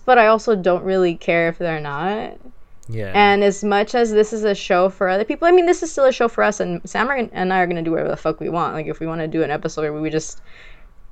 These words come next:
Speaker 1: catch up with, on life, then I'm fine with that.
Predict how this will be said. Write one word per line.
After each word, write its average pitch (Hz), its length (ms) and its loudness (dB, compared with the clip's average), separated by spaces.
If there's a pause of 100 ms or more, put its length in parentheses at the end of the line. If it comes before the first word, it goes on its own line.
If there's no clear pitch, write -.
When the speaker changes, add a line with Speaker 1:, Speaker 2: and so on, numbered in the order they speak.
Speaker 1:
catch 160 400 -4
up 165 160 -6
with, 170 240 -4
on 147 320 -4
life, 175 540 -4
then 208 580 -6
I'm 202 160 -2
fine 190 220 -2
with 208 140 -8
that. - 240 -6